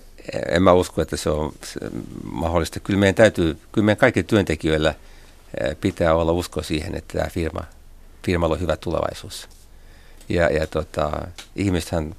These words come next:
katsoo eteenpäin, ja niillä pitää olla, olla motivaatio, intoa, sydäntä, intohimoa siihen työhönsä ja, ja tota, uskoa, uskoa parempaa huomiseen.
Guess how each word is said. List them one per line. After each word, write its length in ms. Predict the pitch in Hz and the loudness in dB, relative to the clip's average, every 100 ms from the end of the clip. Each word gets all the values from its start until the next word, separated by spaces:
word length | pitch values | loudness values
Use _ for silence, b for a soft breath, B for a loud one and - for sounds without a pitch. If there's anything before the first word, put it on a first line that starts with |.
| - | -2
katsoo 300 | 90 - 82 | 0 2 0
eteenpäin, 600 | 85 80 78 - - 69 | 0 -2 -4 -4 -4 -4
ja 100 | 69 | -6
niillä 200 | 80 80 | -6 -6
pitää 200 | 85 78 | -4 -2
olla, 240 | 78 78 - b b b b b - | 0 -2 -8 b b b b b -10
olla 220 | 95 98 | -6 -6
motivaatio, 760 | 95 98 95 85 85 80 82 78 | 0 0 0 0 0 0 -2 -2
intoa, 720 | 87 87 78 - 78 76 76 80 | 0 0 0 -4 -2 -2 -4 -8
sydäntä, 640 | 87 - 95 82 76 - - | -4 0 4 4 2 -4 -2
intohimoa 800 | 101 95 85 78 80 76 73 - 76 - | 0 2 0 -2 -4 -4 -4 -6 -10 -18
siihen 300 | - 87 80 | -6 -4 -4
työhönsä 540 | - 85 78 82 80 - b b b b b | -2 -4 -4 -8 -10 -14 b b b b b
ja, 240 | - 50 50 50 | -6 -4 -4 -4
ja 80 | 50 | -6
tota, 500 | - - - - 85 - | -8 -6 -6 -6 -10 -6
uskoa, 480 | 98 95 - 85 85 - - | -4 -4 -4 -4 -4 -10 -8
uskoa 320 | 104 - 82 | -6 -4 -2
parempaa 440 | 92 87 82 80 | 0 0 0 -2
huomiseen. 500 | 92 85 78 - 78 | 0 -2 -2 -6 -8